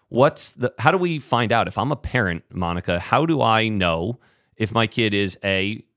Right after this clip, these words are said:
prepared for an A P class, right? Whether the teacher recommends them or not. How do, h-, what are the ways that I could figure that out if my kid is, uh, has the academic ability to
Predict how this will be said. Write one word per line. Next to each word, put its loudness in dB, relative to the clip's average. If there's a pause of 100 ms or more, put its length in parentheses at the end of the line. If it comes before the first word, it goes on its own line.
(480)
prepared -2
for 0
an -6
A -2
P -6
class, -4
right? -4
Whether -4
the -6
teacher -8
recommends -6
them -6
or -4
not. -6 (300)
How -2
do, -2
h-, -10
what 2
are -2
the 0
ways 0
that -2
I 0
could -8
figure -2
that 0
out 0
if -14
my -4
kid -4
is, -6 (600)
uh, -2
has -2
the -10
academic -2
ability -4
to -8